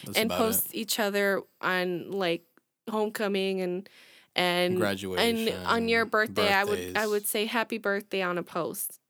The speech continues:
Speaker 2: I think that's the
Speaker 1: Sometimes,
Speaker 2: most.
Speaker 1: somet-, I remember, like, when we first started dating, you would put me as, like, your man crush Monday, and I'll put you as my woman
Speaker 2: Yeah.
Speaker 1: crush Wednesday.
Speaker 2: Yeah.
Speaker 1: But that was, like,
Speaker 2: That's pretty much
Speaker 1: that's,
Speaker 2: it. And
Speaker 1: like,
Speaker 2: that
Speaker 1: some high
Speaker 2: wasn't,
Speaker 1: school stuff.
Speaker 2: that wasn't every time, though. It was maybe,
Speaker 1: Yeah.
Speaker 2: like, once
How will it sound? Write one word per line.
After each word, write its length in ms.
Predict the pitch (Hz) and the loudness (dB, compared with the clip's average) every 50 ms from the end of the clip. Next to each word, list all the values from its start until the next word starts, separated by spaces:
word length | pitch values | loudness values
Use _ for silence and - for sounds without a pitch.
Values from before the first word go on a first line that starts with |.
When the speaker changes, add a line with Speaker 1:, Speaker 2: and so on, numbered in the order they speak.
| _ - | _ 0
Speaker 2:
I 100 | 233 233 | 0 2
think 220 | 240 247 247 247 | 2 2 2 4
that's 100 | 262 254 | 4 4
the 60 | 160 | 6
Speaker 1:
Sometimes, 200 | 151 170 247 - | 6 6 6 6
Speaker 2:
most. 360 | 160 151 - 127 117 - - - | 4 4 4 2 2 0 0 2
Speaker 1:
somet-, 320 | - 151 160 170 147 - - | 2 0 0 0 -2 -2 0
I 60 | 135 | 2
remember, 300 | 131 143 151 147 139 135 | 4 4 4 4 4 4
like, 160 | 123 117 110 104 | 4 2 2 0
when 100 | 110 104 | 0 -2
we 120 | 95 95 | -2 -2
first 280 | - - 117 117 107 - | -2 -2 -2 -2 -2 -2
started 200 | - 101 98 95 | -2 -4 -4 -4
dating, 240 | 98 95 95 95 95 | -4 -4 -2 -2 -4
you 80 | 92 | -4
would 80 | 95 90 | -6 -6
put 140 | - 107 - | -6 -8 -8
me 100 | 95 95 | -6 -6
as, 180 | 95 95 90 | -6 -6 -6
like, 200 | 92 95 90 - | -6 -8 -8 -8
your 100 | - 92 | -10 -10
man 220 | 92 92 92 90 85 | -8 -8 -8 -8 -8
crush 280 | - 98 90 87 - | -10 -10 -10 -10 -8
Monday, 360 | 95 95 95 92 92 92 92 95 | -8 -8 -6 -6 -6 -6 -6 -6
and 120 | 95 92 | -6 -8
I'll 120 | 90 92 | -8 -8
put 240 | - - 98 - - | -10 -10 -12 -10 -12
you 60 | 101 | -12
as 40 | 95 | -12
my 80 | 90 87 | -12 -8
woman 160 | 90 - 302 | -2 0 2
Speaker 2:
Yeah. 240 | 330 311 - - - | 2 4 2 2 0
Speaker 1:
crush 100 | - - | -2 -6
Wednesday. 400 | - - - - - - - - _ | -10 -12 -12 -14 -16 -18 -18 -18 _
Speaker 2:
Yeah. 260 | - 277 302 262 - - - - - - | -6 -2 -2 -2 -2 -2 -6 -12 -12 -8
Speaker 1:
But 120 | - 107 | -4 0
that 100 | 107 107 107 | 2 2 2
was, 300 | 104 101 101 98 95 95 | 2 0 -2 -4 -4 -6
like, 280 | 90 85 85 87 - - - | -8 -8 -10 -12 -12 -14 -6
Speaker 2:
That's 320 | 247 262 269 254 247 - - | -2 0 0 0 -2 -4 -6
pretty 260 | - - 285 262 262 | -4 -2 -2 0 0
much 180 | 247 226 208 - | 0 0 -2 0
Speaker 1:
that's, 120 | - 135 | 2 4
Speaker 2:
it. 40 | - | 6
And 80 | - 254 | 8 8
Speaker 1:
like, 0 | |
Speaker 2:
that 40 | - 254 - | 6 6 4
Speaker 1:
some 0 | |
high 60 | 277 - 113 | 4 4 4
Speaker 2:
wasn't, 80 | 110 - | 2 2
Speaker 1:
school 180 | - - 107 202 | 0 -2 -4 -4
stuff. 180 | - - 202 196 | -4 -2 0 0
Speaker 2:
that 100 | 285 311 | 2 2
wasn't 300 | 320 339 359 359 311 262 | 2 2 2 0 0 0
every 360 | - - 226 220 226 233 214 208 | 0 0 0 0 -2 -4 -4 -4
time, 400 | - - - 226 233 233 226 202 | -4 -2 0 0 2 0 0 0
though. 140 | 175 170 175 | 0 2 2
It 60 | 180 | 2
was 180 | 196 214 226 | 0 0 0
maybe, 220 | - 226 220 220 240 | -2 -2 0 0 0
Speaker 1:
Yeah. 60 | 226 | 0
Speaker 2:
like, 260 | 214 196 190 190 180 - | 2 2 2 2 0 -4
once 460 | - 214 220 220 220 220 233 269 | -2 0 2 2 2 2 2 0